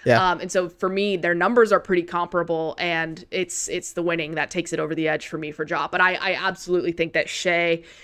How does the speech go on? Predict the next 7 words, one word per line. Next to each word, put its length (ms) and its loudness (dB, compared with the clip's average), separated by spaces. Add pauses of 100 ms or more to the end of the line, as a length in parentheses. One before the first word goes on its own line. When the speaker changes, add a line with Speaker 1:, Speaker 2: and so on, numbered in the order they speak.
(140)
Speaker 2:
you, 420 -6 (580)
he 300 -4
cannot 540 -2
get, 320 2 (400)
like, 280 -2
overrated, 560 4
overlooked, 560 0